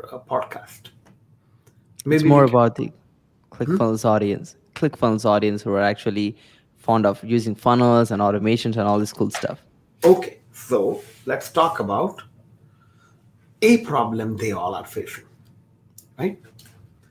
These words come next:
Speaker 2: Yeah.
Speaker 1: And there is one thing they all can do to make more money this quarter.
Speaker 2: Yeah.
Speaker 1: So let's draw a funnel.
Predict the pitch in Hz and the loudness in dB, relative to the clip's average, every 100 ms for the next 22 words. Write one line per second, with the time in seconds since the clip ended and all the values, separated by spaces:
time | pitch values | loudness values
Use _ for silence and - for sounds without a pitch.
0 | - 113 - 131 - - - - - 123 | -12 -6 -6 -6 -14 -16 -20 -20 -6 -4
1 | 107 107 156 214 175 175 190 185 - 151 | -4 2 6 6 6 6 6 4 0 -2
2 | 131 123 120 175 226 220 - 196 180 113 | -2 -4 2 4 6 4 4 2 4 0
3 | - - _ _ _ _ _ _ _ _ | -2 -8 _ _ _ _ _ _ _ _
4 | _ _ _ _ _ _ 185 147 143 - | _ _ _ _ _ _ 4 4 0 -10
5 | - _ _ _ _ 107 139 175 - - | -14 _ _ _ _ -6 -4 -4 -10 -12
6 | 131 127 123 127 101 - _ _ _ _ | -10 -10 -10 -10 -12 -18 _ _ _ _
7 | _ - 110 - - - - - _ _ | _ -14 -14 -12 -16 -16 -20 -20 _ _
8 | - - - - 220 - - - _ _ | -20 -20 -18 -14 -16 -16 -20 -20 _ _
9 | _ _ _ - - - 123 - 151 - | _ _ _ -14 -12 -6 -6 -6 -14 -6
10 | 131 123 120 117 110 _ _ - - 180 | -4 -2 -2 -2 -6 _ _ -20 -10 -8
11 | 185 - - 117 95 - 110 - | -8 -12 -4 -4 -4 -10 -10 -10